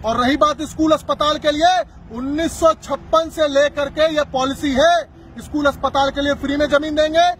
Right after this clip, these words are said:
बाकी के लिए पैसे लेंगे। हम लोगों ने पैसा दे करके जमीन लिया है, किसी ने कोई एहसान नहीं किया है। इस तरीके का झूठ बोलने का काम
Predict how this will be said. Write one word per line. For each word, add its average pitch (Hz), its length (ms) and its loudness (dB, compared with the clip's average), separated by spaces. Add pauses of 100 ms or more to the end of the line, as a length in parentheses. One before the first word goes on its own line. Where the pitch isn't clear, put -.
(300)
बाकी 240 300 -4
के 277 120 -2
लिए 277 160 0
पैसे 262 340 -2
लेंगे। 233 260 -4 (320)
हम 214 140 -2
लोगों 254 220 4
ने 262 160 -2
पैसा 254 300 0
दे 339 140 0
करके 285 280 -4
जमीन 247 240 -4
लिया 196 220 -2
है, - 360 -10
किसी 294 220 4
ने 320 80 2
कोई 320 180 2
एहसान 311 340 0
नहीं 311 140 -4
किया 302 200 0
है। - 280 -8 (180)
इस 311 140 2
तरीके 302 400 0
का 302 140 2
झूठ 302 320 0
बोलने 277 300 0
का 277 180 -2
काम 277 280 0